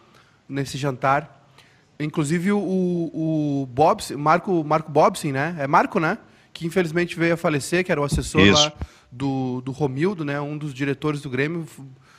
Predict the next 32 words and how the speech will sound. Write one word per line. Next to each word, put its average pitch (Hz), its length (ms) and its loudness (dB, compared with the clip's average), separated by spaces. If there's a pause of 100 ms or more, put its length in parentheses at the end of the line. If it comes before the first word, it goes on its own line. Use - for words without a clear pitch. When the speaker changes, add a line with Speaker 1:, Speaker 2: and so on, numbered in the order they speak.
(140)
Speaker 1:
contraiu 165 400 2
o 170 60 2
covid 165 400 0
ali, 196 400 0
e 202 80 4
aí 170 140 4
ele 175 180 0
ficou - 240 -4
um 170 80 -2
bom 180 180 2
tempo 190 380 0
no 170 80 -2
hospital 151 280 0
e - 20 4
acabou 160 280 -4
falecendo. 170 540 -4 (600)
Então 214 220 4
teve 226 160 2
uma, 240 140 4
le-, 208 340 0
não 190 60 -2
sei 247 120 -4
se 240 60 -6
vocês 254 240 -2
lembram, 240 220 2
teve 156 160 -2
uma 185 120 0
discussão 233 640 2 (380)
a-, 135 400 0
acerca 151 360 -2
desse 151 220 -6
Grenal, 143 560 0